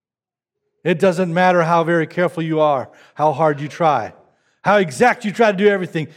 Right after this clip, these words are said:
If the Lord's not in it, it may as well not be done. The Bible talks about a watchman. There's a watchman walks around the city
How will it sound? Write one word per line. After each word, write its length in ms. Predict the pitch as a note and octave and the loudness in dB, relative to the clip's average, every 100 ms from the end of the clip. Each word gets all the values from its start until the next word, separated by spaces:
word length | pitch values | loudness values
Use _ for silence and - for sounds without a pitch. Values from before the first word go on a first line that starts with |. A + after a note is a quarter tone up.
| _ | _
If 160 | F3 - | -8 -2
the 120 | E3+ | -2
Lord's 440 | D#3 F#3+ G#3 D#3 | 2 2 2 0
not 200 | G3 F3+ | 0 2
in 140 | F3+ D#3+ | 2 -2
it, 260 | A#2+ - _ _ _ _ _ _ _ _ _ _ _ _ | -4 -16 _ _ _ _ _ _ _ _ _ _ _ _
it 60 | B2 | -6
may 100 | C#3 | -4
as 140 | B2 | -2
well 100 | C3+ | -4
not 140 | C3 | -4
be 80 | A2+ | -6
done. 400 | A#2 B2 A2 F#2+ _ _ _ _ _ _ _ _ _ _ _ _ _ _ _ _ _ _ _ | -4 -4 -6 -12 _ _ _ _ _ _ _ _ _ _ _ _ _ _ _ _ _ _ _
The 80 | D#3 | 0
Bible 280 | F#3+ A3 F#3+ | 2 2 2
talks 320 | A3 G#3 - | 2 0 0
about 200 | F#3 E3 | 2 2
a 60 | |
watchman. 520 | D3+ F3 F3+ - C#3 - _ _ _ - | 2 2 0 -6 -14 -14 _ _ _ -4
There's 160 | F#3 | -2
a 40 | E3 | 2
watchman 460 | F#3+ G3+ F#3+ F3+ | 2 2 0 -2
walks 300 | F3+ G#3+ - | 2 2 0
around 380 | G3 G3+ G3+ F3 - - _ | 0 2 2 0 -6 -20 _
the 100 | F3 | -4
city 460 | - C4+ G#3 C#3 | 0 0 0 -2